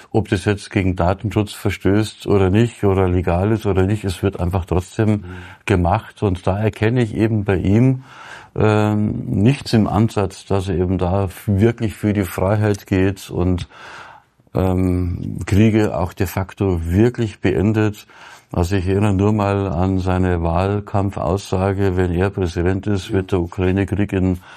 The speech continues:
Speaker 1: ich weiß nicht, hat er vierundzwanzig,
Speaker 2: Stunden,
Speaker 1: achtundvierzig,
Speaker 2: glaub ich, ja,
Speaker 1: achtundvierzig Stunden beendet sein.
Speaker 2: Die Zeit ist um, ja.
Speaker 1: Die Zeit ist ein
Speaker 2: Mhm.
Speaker 1: bisschen rum.
Speaker 2: Mhm.
Speaker 1: Also insofern sehe ich das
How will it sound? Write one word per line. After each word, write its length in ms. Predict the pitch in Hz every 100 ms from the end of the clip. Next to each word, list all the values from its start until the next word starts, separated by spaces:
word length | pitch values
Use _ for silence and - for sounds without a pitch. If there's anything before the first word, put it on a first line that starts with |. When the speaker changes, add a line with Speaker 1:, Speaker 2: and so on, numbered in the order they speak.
| - - - - 90
Speaker 1:
ich 60 |
weiß 120 | 101
nicht, 100 | 104
hat 120 | 101 98
er 80 |
vierundzwanzig, 800 | - 110 127 131 131 127 127 131
Speaker 2:
Stunden, 180 | 127 120
Speaker 1:
achtundvierzig, 600 | 127 127 120 143 - 139
Speaker 2:
glaub 160 | 104 101
ich, 40 |
ja, 60 | 113
Speaker 1:
achtundvierzig 600 | - 120 98 104 117 95
Stunden 420 | - 120 113 113
beendet 360 | 95 92 120 -
sein. 260 | 110 113
Speaker 2:
Die 60 | 117
Zeit 100 | 123
ist 140 | 131
um, 60 | 113 123 127 - -
ja. 80 | 101
Speaker 1:
Die 80 | 135
Zeit 240 | 127 131
ist 280 | 143 123 -
ein 80 | 107
Speaker 2:
Mhm. 60 |
Speaker 1:
bisschen 280 | 107 180 156
rum. 340 | 135 156 175 170
Speaker 2:
Mhm. 80 | 156
Speaker 1:
Also 200 | 110 127
insofern 640 | 135 139 135 - 120 120
sehe 260 | 107 104 120
ich 100 | -
das 320 | 110 104